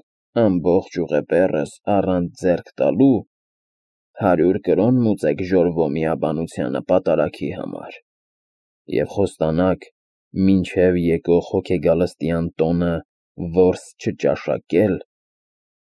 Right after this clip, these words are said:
այն ժամանակ գուցե ես ջանամ որևէ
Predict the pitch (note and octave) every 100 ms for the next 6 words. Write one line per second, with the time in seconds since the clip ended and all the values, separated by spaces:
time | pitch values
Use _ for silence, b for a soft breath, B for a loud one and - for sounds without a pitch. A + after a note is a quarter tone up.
0 | _ D3 D3 C#3 B2+ C3 C3+ B2+ C#3 C#3
1 | D3 C3+ C3 - B2+ A#2 A#2 A#2+ B2 B2+
2 | B2+ A#2+